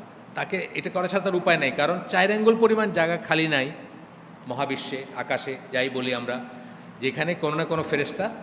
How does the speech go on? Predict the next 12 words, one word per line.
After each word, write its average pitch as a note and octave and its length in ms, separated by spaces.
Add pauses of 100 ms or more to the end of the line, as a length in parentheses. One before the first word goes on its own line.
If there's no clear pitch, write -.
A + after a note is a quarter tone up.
(300)
সেজদা D3+ 360
করতেছেন C3 440
না, F#2 140 (480)
বুঝছেন? B2 260 (1120)
আচ্ছা, - 220 (140)
এই F3 140
জন্যই F#3+ 360 (240)
তার, C3+ 180
আহ, A#2+ 640
মানে A#2 240
স্পেসের D#3 580
shortage C3 460